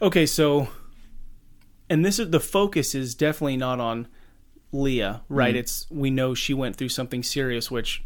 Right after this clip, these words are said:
Speaker 1: we hope that more women get help for, and,
Speaker 2: Mm-hmm.
Speaker 1: and it's a real thing, and it should be okay to talk about, which I get. It's like, I don't wanna post, "Hey, I'm on Instagram, I'm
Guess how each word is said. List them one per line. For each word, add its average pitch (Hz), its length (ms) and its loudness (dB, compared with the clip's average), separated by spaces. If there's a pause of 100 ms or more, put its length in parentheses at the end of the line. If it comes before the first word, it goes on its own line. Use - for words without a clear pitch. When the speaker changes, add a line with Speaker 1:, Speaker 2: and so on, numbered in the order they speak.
Speaker 1:
we 131 120 0
hope 120 220 -4
that 101 100 -2
more 120 220 -2
women 113 340 -4
get 110 260 -6
help 120 240 -4
for, 113 380 -2
and, 117 240 -2
Speaker 2:
Mm-hmm. - 600 -14
Speaker 1:
and 117 300 -2
it's 127 160 0
a 147 40 6
real 143 260 8
thing, 139 360 2
and 131 100 0
it 120 120 -4
should 139 260 2
be 135 200 -2 (220)
okay 139 320 2
to 123 80 -6
talk 123 320 -2
about, 117 420 -2
which 143 200 -2
I 131 100 2
get. 123 260 0
It's - 140 -6
like, 120 160 -4
I 131 60 0
don't 127 100 0
wanna 117 160 -2
post, 131 340 -2
"Hey, 123 260 -2
I'm 120 180 -4
on 120 100 -2
Instagram, 117 440 -4
I'm 117 200 -4